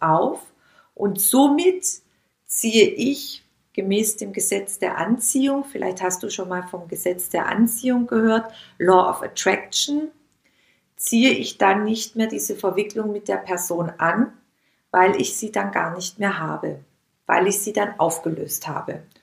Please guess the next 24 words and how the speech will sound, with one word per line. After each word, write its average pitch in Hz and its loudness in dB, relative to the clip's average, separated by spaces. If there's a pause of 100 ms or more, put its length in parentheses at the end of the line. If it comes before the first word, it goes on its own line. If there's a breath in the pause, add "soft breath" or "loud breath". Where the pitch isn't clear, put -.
(340 soft breath)
Und 180 -6
so 269 6
löst 208 0
sich 262 -4
dann 208 0
nachher 196 0
auch - -2
die 175 -16
Verbindung 254 -2
auf, - -2
zum 202 -8
Beispiel, 185 2 (300 loud breath)
dass 175 -2
ich 185 -4
die 160 -6 (380)
die 156 -20
Beziehung 277 0
verbessert 202 0
zwischen 185 -8
dem 185 -10
Chef - -2 (140)
und 175 -6
der 170 0
Mitarbeiterin, 165 -2